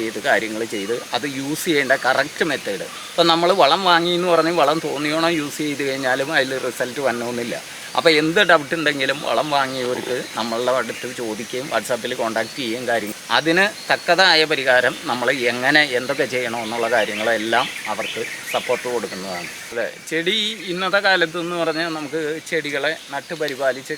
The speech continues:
കറക്റ്റായിട്ട് ഫ്രൂട്ട്സ് നമുക്ക് നമ്മളുടെ വീട്ടിൽ ഉണ്ടാക്കിയെടുക്കാൻ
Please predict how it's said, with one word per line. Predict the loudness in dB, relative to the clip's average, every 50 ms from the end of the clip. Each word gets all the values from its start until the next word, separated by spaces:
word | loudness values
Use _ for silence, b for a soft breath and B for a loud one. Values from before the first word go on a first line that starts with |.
| -4
കറക്റ്റായിട്ട് | -2 -2 -2 -2 -2 0 2 2 2 0 -2 -6 -12 -14
ഫ്രൂട്ട്സ് | -14 -12 -12 -12 -12 -14 -14 -16 -16 -16 -16 -18 -18 -14 -12
നമുക്ക് | -12 -12 -10 -10 -12 -12 -10 -12
നമ്മളുടെ | -12 -10 -8 -10 -10 -10 -10 -10
വീട്ടിൽ | -10 -10 -10 -10 -10 -8 -8 -6
ഉണ്ടാക്കിയെടുക്കാൻ | -6 -6 -6 -8 -8 -10 -12 -10 -10 -12 -12